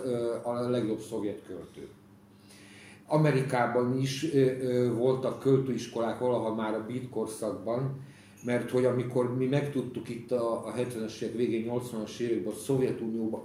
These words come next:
úristen, úgy tanítják a költészetet, mint a balettot a balettintézetbe. Katasztrófa. Költészetet lehetetlen úgy tanítani. Akkor így szóltak nekem, hogy hát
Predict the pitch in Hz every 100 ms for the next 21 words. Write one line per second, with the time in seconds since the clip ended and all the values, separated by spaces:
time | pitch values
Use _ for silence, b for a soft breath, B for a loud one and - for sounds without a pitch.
0 | - 160 143 135 127 131 135 135 - -
1 | 127 110 107 B B B 147 143 139 131
2 | 120 120 123 110 110 143 139 127 117 -
3 | 117 110 117 113 113 123 117 - 104 110
4 | 113 113 104 - 101 90 98 92 92 92
5 | 82 90 113 107 95 - - 85 - 76
6 | - B B B - 127 120 120 - 104
7 | 107 123 113 104 104 - 95 87 87 92
8 | 85 82 - 90 78 - - B B B
9 | - 143 160 - 131 131 127 - - 165
10 | 139 131 120 135 131 135 117 120 123